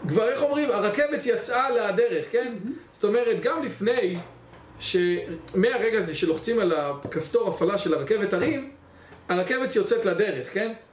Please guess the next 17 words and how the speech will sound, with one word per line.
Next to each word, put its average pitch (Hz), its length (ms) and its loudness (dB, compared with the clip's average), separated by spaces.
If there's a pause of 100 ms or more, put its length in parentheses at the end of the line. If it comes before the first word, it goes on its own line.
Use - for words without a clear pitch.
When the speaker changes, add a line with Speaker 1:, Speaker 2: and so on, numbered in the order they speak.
(280)
Speaker 1:
זה 240 280 2
שלוקח 208 600 0
לה 170 120 0
שלוש 214 320 -2
שניות 208 260 -2
עד 208 100 -4
שהיא 214 120 -2
מתחילה 214 240 2
Speaker 2:
להגיב. 220 140 0
Speaker 1:
לנסוע, 269 500 0
Speaker 2:
כן. 233 60 -8 (260)
Speaker 1:
זה 175 160 0 (180)
לא 480 180 2
קשור, 156 360 0
אבל 208 180 0
הרכבת 269 580 -2 (160)
פה, 320 360 0